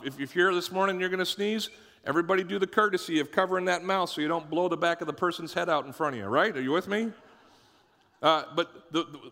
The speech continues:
the way that that will happen is, is that our body moves in concert with itself. And so it is supposed to be with the body of Christ, that we are meant to function and,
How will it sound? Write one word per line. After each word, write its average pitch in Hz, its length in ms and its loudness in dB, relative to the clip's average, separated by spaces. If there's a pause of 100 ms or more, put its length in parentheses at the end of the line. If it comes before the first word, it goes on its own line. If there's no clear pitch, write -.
the 156 100 2
way 196 200 4
that 202 200 -2
that 202 180 2
will 190 140 4
happen 214 460 2
is, 190 220 2
is 170 120 -6
that 180 140 2
our 180 140 4
body 185 340 0
moves 202 240 -2
in 202 120 -4
concert 226 460 -2
with 180 180 0
itself. - 680 -4 (880)
And 139 120 -4
so 214 260 4
it 214 60 2
is 214 80 0
supposed 240 420 0
to 202 60 -2
be 170 180 0
with 190 140 2
the 190 80 -2
body 165 300 2
of 190 140 -4
Christ, 214 600 -2 (1080)
that 147 200 0
we 214 260 0
are 202 100 6
meant 202 280 -2
to 175 140 0
function 202 640 0
and, 143 180 -2